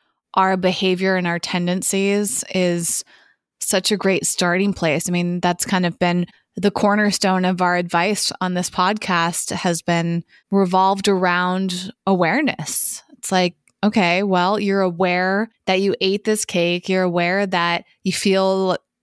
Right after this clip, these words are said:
some sort of guilt or something about eating it, and you're a little embarrassed to share that. And you're aware that you would prefer not to do things like <laughs> that, right? You know, this also leads me to, as part of this conversation,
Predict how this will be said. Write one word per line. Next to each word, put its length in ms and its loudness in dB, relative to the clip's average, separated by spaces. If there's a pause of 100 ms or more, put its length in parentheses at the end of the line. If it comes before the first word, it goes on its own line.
(100)
some 260 0
sort 260 0
of 260 -2
guilt 360 0
or 80 0
something 580 -2
about 320 0
eating 360 0
it, 180 0
and 100 -6
you're 120 0
a 60 0
little 260 0
embarrassed 480 -2
to 100 -2
share 320 0
that. 320 0 (800)
And 540 0
you're 160 2
aware 320 0
that 320 -2 (1040)
you 220 0
would 160 0
prefer 340 0
not 240 0
to 80 0
do 220 2
things 340 -4
like 220 -2
<laughs> 0 -
that, 240 -2 (320)
right? 280 0
You 120 2
know, 100 2
this 200 -2
also 320 2
leads 300 0
me 240 0
to, 540 0
as 220 -2
part 220 0
of 100 -4
this 160 0
conversation, 1040 -2